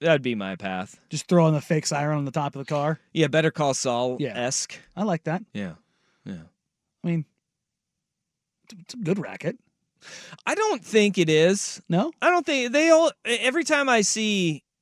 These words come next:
Speaker 1: like, the, well, in T V shows and movies and stuff, 'cause that's my frame of reference here, they're not living the good life.
Speaker 2: I
Speaker 1: You
Speaker 2: feel
Speaker 1: know,
Speaker 2: like
Speaker 1: you wanna be in white collar crime. I believe that's where you want, if you're a good lawyer, that's what you're doing.
Speaker 2: I
Speaker 1: And I
Speaker 2: mean,
Speaker 1: think what I'm saying,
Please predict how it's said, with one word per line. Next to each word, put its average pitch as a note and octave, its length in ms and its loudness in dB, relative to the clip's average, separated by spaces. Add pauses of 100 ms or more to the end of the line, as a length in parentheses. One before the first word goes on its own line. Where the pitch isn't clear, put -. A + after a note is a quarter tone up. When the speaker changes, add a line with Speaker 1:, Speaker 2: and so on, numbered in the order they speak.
(340)
Speaker 1:
like, D3+ 260 2
the, D3 180 2 (240)
well, C#3+ 220 0
in A#2 80 -6
T C3 120 -4
V B2+ 140 -2
shows A#2+ 260 -2
and A2 100 -4
movies A#2+ 260 -6
and G2 120 -6
stuff, G2 380 -8 (100)
'cause D3+ 140 -2
that's F#3+ 200 0
my A#2 120 -4
frame A2 220 -4
of F2+ 120 -8
reference G2+ 360 -6
here, D#2+ 240 -10 (420)
they're C#4 360 6
not G3 220 2
living D3 240 4
the A#2+ 80 -2
good G2+ 180 -2
life. F2+ 440 -8 (240)
Speaker 2:
I C4 60 -2
Speaker 1:
You C4+ 40 2
Speaker 2:
feel F#3+ 100 2
Speaker 1:
know, A3+ 100 6
Speaker 2:
like - 80 4
Speaker 1:
you D4 100 6
wanna E4 240 8
be A3 120 2
in D#3+ 120 2
white C#3 240 0
collar G#2 280 -2
crime. G#2+ 280 -4
I G#2 100 -2
believe E3 400 2
that's D3+ 260 2
where C#3 140 2
you A#2+ 200 -2
want, A#2+ 220 -6
if D3 120 -8
you're B3+ 140 -2
a D#3+ 40 -4
good D3+ 240 4
lawyer, A#2+ 260 2
that's F3 400 2
what C#3 160 -2
you're A2 140 -6
doing. F2+ 540 -8
Speaker 2:
I B3 100 4
Speaker 1:
And A3 80 6
I A#3+ 80 10
Speaker 2:
mean, C4+ 100 6
Speaker 1:
think C#4 160 2
what A#3 120 10
I'm F3+ 180 6
saying, E3 440 2